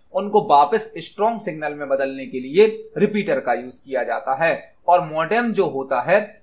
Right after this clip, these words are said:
यह analog signal को digital signal में बदलता है और digital signal को analog signal में बदलता है। modem का full form होता है modulator और demodulator। हब एक networking device है जिससे हम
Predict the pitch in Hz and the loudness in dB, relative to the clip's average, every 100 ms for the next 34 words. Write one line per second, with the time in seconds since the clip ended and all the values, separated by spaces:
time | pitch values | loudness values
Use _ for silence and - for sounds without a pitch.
0 | - 202 202 202 156 180 175 175 175 165 | -2 2 2 0 -4 -2 0 0 0 -8
1 | 151 156 143 131 127 135 165 175 180 170 | -8 -8 -6 -8 -8 -4 -2 -2 -6 -6
2 | 180 180 180 175 180 180 170 196 196 - | -6 -4 -2 0 2 2 4 2 0 -10
3 | - 151 147 170 196 175 131 127 127 - | -8 -8 -6 -6 -6 -6 -8 -8 -4 2
4 | 247 - - - 214 208 175 151 147 131 | 4 2 -10 -6 -2 0 0 -2 -6 -10
5 | 131 127 120 123 117 135 147 160 - - | -10 -10 -10 -10 -4 -2 0 0 -2 -10
6 | - 165 170 185 180 175 151 147 147 143 | -6 0 6 6 6 2 0 -6 -8 -10
7 | 135 131 135 160 220 240 _ 147 156 165 | -12 -4 0 2 2 0 _ -6 -4 -4
8 | 160 156 160 160 143 151 240 - - 151 | -6 -6 -4 -2 2 4 4 0 -10 -2
9 | 214 156 117 123 117 120 160 135 - _ | 0 0 -6 -8 -10 -2 0 0 -4 _
10 | - 208 226 - 151 135 135 151 170 175 | 6 6 6 0 -6 -6 -6 -4 -2 -4
11 | 185 180 180 175 180 - 202 208 _ _ | -6 -6 0 0 0 -4 -6 -6 _ _
12 | 151 202 - 220 156 156 139 | -6 -4 0 -2 0 -4 -6